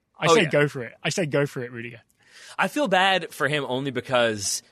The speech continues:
Speaker 2: with the professional game, there are seven hundred cameras that will sh-, clearly show it's not his goal.
Speaker 1: Yeah.
Speaker 2: Whereas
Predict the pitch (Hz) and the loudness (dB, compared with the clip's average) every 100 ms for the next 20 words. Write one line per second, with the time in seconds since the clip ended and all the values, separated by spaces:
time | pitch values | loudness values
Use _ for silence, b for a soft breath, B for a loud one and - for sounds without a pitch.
0 | - 113 139 131 117 120 127 - 107 113 | -6 -2 -2 -4 -6 -2 -2 -2 -4 -4
1 | 127 110 101 101 - 117 107 98 113 107 | -4 -4 -4 -4 -2 -2 -2 -6 -8 -10
2 | - 101 107 143 147 - 101 107 98 - | -8 -8 -4 -4 -4 -6 -6 -6 -6 -4
3 | - - - - - 254 160 - 143 113 | -6 -8 -12 -14 -6 -2 0 2 2 0
4 | 127 120 107 113 95 113 98 82 B - | -2 -2 -2 -6 -2 -2 -2 -6 B 0
5 | 165 143 135 123 113 107 - | 4 6 6 2 0 -4 -8